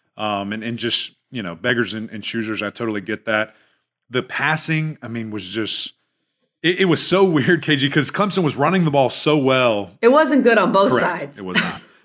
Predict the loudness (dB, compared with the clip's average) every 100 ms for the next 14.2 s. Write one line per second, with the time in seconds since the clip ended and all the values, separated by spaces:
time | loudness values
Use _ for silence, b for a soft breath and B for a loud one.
0 | -4 2 2 2 -4 -14 -2 0 2 2
1 | 2 2 2 4 2 2 0 0 2 2
2 | 2 0 -6 _ _ -4 0 2 0 0
3 | 0 0 -2 -4 -4 -4 -8 -10 -4 -4
4 | -4 -4 -2 0 -2 -4 -8 -12 -10 -10
5 | -16 -20 _ _ _ _ -2 -2 -2 -2
6 | -4 -4 -4 -2 -2 -4 -10 _ _ _
7 | -10 -8 -10 -12 -18 -6 -2 -2 -2 -12
8 | _ b b _ 0 0 0 -4 -4 -2
9 | 0 2 2 0 2 4 4 2 2 2
10 | 2 -2 0 0 0 0 0 0 0 -4
11 | -10 -8 -8 -8 -6 -8 -8 b b -4
12 | -4 -2 -2 0 0 0 0 0 0 0
13 | 0 0 0 0 -2 -2 -2 -4 -6 -6
14 | -10 -14